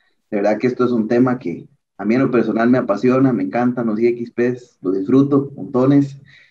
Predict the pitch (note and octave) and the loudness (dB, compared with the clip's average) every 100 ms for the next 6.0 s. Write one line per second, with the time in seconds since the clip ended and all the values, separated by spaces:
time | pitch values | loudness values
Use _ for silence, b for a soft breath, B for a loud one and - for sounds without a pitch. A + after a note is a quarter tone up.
0 | b - G2+ G2+ G2 G2 D#2+ - G#2+ G#2 | b -10 -8 -8 -6 -4 -4 -4 -2 0
1 | A2 B2+ C#3+ D3 D3+ D#3+ C#3 - _ - | 2 2 2 0 -2 -2 -4 -6 _ -6
2 | B2+ B2+ D3 - - G2+ G2+ G2 F#2+ A2+ | -6 -2 -2 -4 -6 -6 -6 -6 -4 0
3 | B2+ C#3 D3 D#3 D#3 C#3+ A2+ A2 C3+ C3+ | 2 2 2 0 2 2 2 2 2 0
4 | C#3+ B2 C3 C#3 A2+ G2 A#2 A#2+ - C3 | -2 0 0 0 -2 -4 -4 -4 -6 -6
5 | - G#2+ A2+ A#2 A2+ A2+ A#2 A#2 F#2 | -6 -4 -4 -2 -2 0 -2 -2 -6